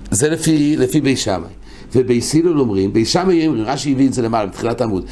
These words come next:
בית שמאי אומרים, אין שורף פיגול ונויסור שאין טמאים מן התורה, מהטמא שהוא טמא. וכל שכן בתרומת תורה וטמא. ובית הלל כן התירו, למה? כי יש, כי יש, אה, טומאה דרבנן. אז ממילא אומרת הגמרא, כתוב כך, בית שמאי אומרים, שורפים כאחס,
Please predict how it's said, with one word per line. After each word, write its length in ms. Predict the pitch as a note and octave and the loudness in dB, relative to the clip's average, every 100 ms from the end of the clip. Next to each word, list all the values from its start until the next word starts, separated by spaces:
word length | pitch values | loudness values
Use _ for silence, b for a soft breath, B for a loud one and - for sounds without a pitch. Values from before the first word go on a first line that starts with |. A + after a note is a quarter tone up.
| B B | B B
בית 140 | B2+ | 0
שמאי 360 | - F#3 F#3 E3+ | 2 0 2 0
אומרים, 220 | D3+ C#3 | 0 0
אין 100 | D#3 | 0
שורף 220 | - D3+ C#3 | -2 -2 -2
פיגול 200 | D3 C3 | 0 0
ונויסור 300 | C3 C#3+ C3+ | 0 -2 -2
שאין 180 | C3+ | -2
טמאים 160 | B2+ C#3 | 0 0
מן 80 | B2 | 0
התורה, 260 | B2 C3+ | 0 0
מהטמא 380 | A#2+ A2 G2 G2 | 0 -2 -2 -2
שהוא 120 | G2 | -2
טמא. 200 | G2+ A2+ - B B B2+ | -2 -4 -6 B B 0
וכל 280 | C3 F3+ F#3 | 2 2 0
שכן 220 | D#3+ D3+ | -2 -2
בתרומת 420 | D3 - D#3+ C3 | -2 0 -2 0
תורה 220 | D3 C#3+ | -2 -2
וטמא. 180 | C3 G2 E2 B B B B B - B2 | -2 -4 -6 B B B B B -2 0
ובית 380 | G2 A2+ A2+ - - | 2 0 0 -2 0
הלל 480 | E3+ B3+ D3+ A#2+ C#3 D3+ - - B B B - | 0 2 0 -2 -6 -10 -16 -20 B B B -4
כן 200 | F3 G#3 | 0 0
התירו, 400 | E3+ D#3+ C#3+ A#2 | 0 0 2 2
למה? 320 | G#2+ A#2 D3+ | 2 0 -2
כי 160 | - D3+ | -4 -4
יש, 300 | C#3+ - - - - - - - - - - | -4 -4 -8 -14 -20 -20 -20 -18 -18 -16 -6
כי 120 | - G#2+ | 0 2
יש, 300 | G#2 - A2 | 2 0 0
אה, 140 | G#2 | 0
טומאה 200 | A#2 A2+ | 0 0
דרבנן. 400 | A#2+ B2 C#3 - - - - B B B B B - - - - B B B B | 0 0 -2 -4 -8 -14 -20 B B B B B -14 -12 -12 -12 B B B B
אז 220 | F#2+ F#2 | -2 0
ממילא 400 | F#2+ F#2+ A#2+ C#3+ | 0 2 2 2
אומרת 340 | A#2+ A#2+ C3+ C3+ | 0 0 -2 -2
הגמרא, 440 | A#2+ B2 C#3+ C#3+ | 0 0 0 -2
כתוב 260 | B2 C3 C3+ | -2 -4 -2
כך, 220 | - F#2 | -2 -2
בית 140 | F#2+ F#2+ | -2 -2
שמאי 280 | D3+ C#3 | 0 0
אומרים, 200 | G#2 G2+ | 0 0
שורפים 200 | G2 G2+ | -2 -2
כאחס, 340 | G#2+ C3 G2 | 0 0 -4